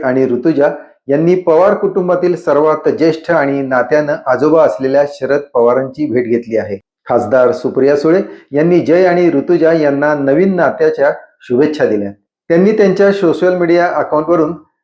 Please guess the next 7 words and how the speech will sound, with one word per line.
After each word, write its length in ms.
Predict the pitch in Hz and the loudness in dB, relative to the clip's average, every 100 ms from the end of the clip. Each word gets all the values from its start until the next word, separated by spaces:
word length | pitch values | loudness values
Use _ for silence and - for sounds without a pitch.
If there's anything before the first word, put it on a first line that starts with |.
| _ 110 | _ -2
जय 180 | 175 196 | 2 4
आणि 220 | 175 180 | 4 2
ऋतुजा 480 | 156 143 165 135 113 - 113 | 2 2 2 2 0 -2 -2
यांचा 380 | 127 123 147 139 | -2 0 2 2
फोटो 300 | - 131 135 | 0 -2 0
शेअर 240 | 139 135 | 2 0
केला. 320 | 131 147 185 | 0 0 0